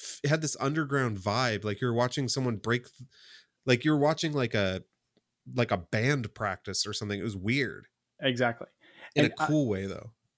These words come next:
Speaker 2: like, and the, th-, the funny thing about skate videos back in the day, like, I wasn't, I wasn't really a, uh, uh, a, a, like, a, a trick, you know,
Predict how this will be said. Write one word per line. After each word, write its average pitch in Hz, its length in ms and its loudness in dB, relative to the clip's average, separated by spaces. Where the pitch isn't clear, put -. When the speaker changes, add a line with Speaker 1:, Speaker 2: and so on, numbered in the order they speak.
Speaker 2:
like, 151 360 8
and 156 180 4
the, 147 80 4
th-, 180 180 0
the 151 100 4
funny 214 200 2
thing 151 160 2
about 120 240 2
skate 180 240 0
videos 113 360 -2
back 127 180 -4
in 120 60 -8
the 113 60 -8
day, 131 340 -2
like, 120 260 -10
I 170 120 10
wasn't, 131 440 6
I 156 120 8
wasn't 139 240 2
really 127 220 2
a, 117 200 0
uh, 120 460 -4
uh, - 300 -10
a, 123 140 -6
a, 139 100 -2
like, 131 180 0
a, 113 140 0
a 131 80 -6
trick, - 480 -2
you 123 360 -6
know, 113 200 -4